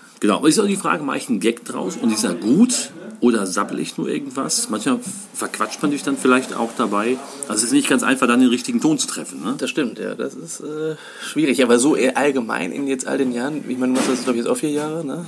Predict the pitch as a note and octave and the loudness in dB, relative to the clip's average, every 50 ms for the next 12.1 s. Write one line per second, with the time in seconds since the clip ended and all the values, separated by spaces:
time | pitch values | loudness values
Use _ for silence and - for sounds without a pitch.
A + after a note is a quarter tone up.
0 | - - - F#2+ G2 F#2+ - - - C3+ C3+ B2+ C3 C3+ C3 C#3 C#3+ C3 C3+ C3+ | -8 -2 0 2 2 2 2 2 4 4 4 6 6 4 4 4 0 -2 0 -2
1 | C3+ C#3 C#3+ C#3+ C#3 - B2 B2 A#2+ A#2 A2+ - - G#2+ G#2+ G#2 G#2 - - - | -2 -2 -4 -6 -2 0 2 4 4 4 2 0 -2 -4 -6 -6 -8 -10 -10 -8
2 | G#2 - A#2+ A#2 A#2 A2+ A#2 A#2 - A#2 G#2+ - - - A2+ A2+ A2 A2 G#2+ A2 | -6 -2 0 0 2 2 0 0 0 0 0 0 0 -2 0 0 -2 -2 -2 -2
3 | A2 G#2+ - - G#2 G#2 A2 A2+ A2+ - - - - - F#2 - - - G3 G3+ | -2 -2 -4 -4 -2 0 0 0 -2 -4 -6 -6 -6 -6 -4 -2 0 0 0 -2
4 | - - - E3+ F3 E3+ E3 - - E3 F3 E3+ C3+ C#3+ C3+ A#2+ B2+ C3+ B2+ B2+ | -4 -8 -8 -6 -4 -4 -4 -2 -4 -4 -2 0 0 0 2 2 2 4 4 2
5 | A2+ A#2 A2+ G#2 G2 F#2 F2 E2+ F2 F2 F2+ F#2+ B2+ C#3+ - B2+ A#2 B2+ B2 - | 2 -2 -2 -4 -4 -4 -4 -4 -4 -4 -4 -4 -4 -2 0 2 4 4 4 6
6 | - E3+ C#3 D3 E3+ A3+ C4 C4+ B3+ - - - C3 B2+ B2+ C3+ C4 - - C4+ | 6 4 4 4 4 4 2 0 0 -4 -8 -6 -2 -2 -2 -2 -2 -2 -4 -2
7 | B3+ - D#3+ - - A#2+ A2+ A2 A2+ - F3+ F#3+ - C#3 C#3+ - - D#3+ - A#3 | 0 0 0 0 0 -2 -2 0 2 2 2 2 2 2 2 2 2 0 0 2
8 | B3 G3+ G3+ G3+ - - E3+ D#3+ - - - D3 D#3+ E3+ E3+ F3+ E3+ C#3 B2+ C3+ | 2 2 2 0 0 0 -2 -2 -2 0 0 0 0 0 0 0 -2 -2 0 0
9 | C#3 C3 - C#3 B2 - C3+ C3+ - B2 A#2+ A2+ A2+ A2+ G#2 B2 D#3+ F3 D#3 D#3 | -2 0 0 0 0 2 0 0 0 0 0 0 2 4 4 4 6 4 4 2
10 | D#3 - - - D3 C#3 - - - G2 F#2 E2+ F2 E2+ E2 E2 D#2 - D2+ D#2 | 2 2 0 -2 -2 -2 -4 -6 -6 -4 -4 -2 -2 -4 -6 -6 -8 -10 -12 -12
11 | - - - - - - - - - - E2+ D#2+ D#2+ D#2 D2+ D2 - - F2 F#2 | -12 -12 -12 -12 -14 -14 -14 -12 -10 -10 -8 -8 -8 -6 -6 -8 -6 -2 0 2
12 | A2 A#2+ | 2 2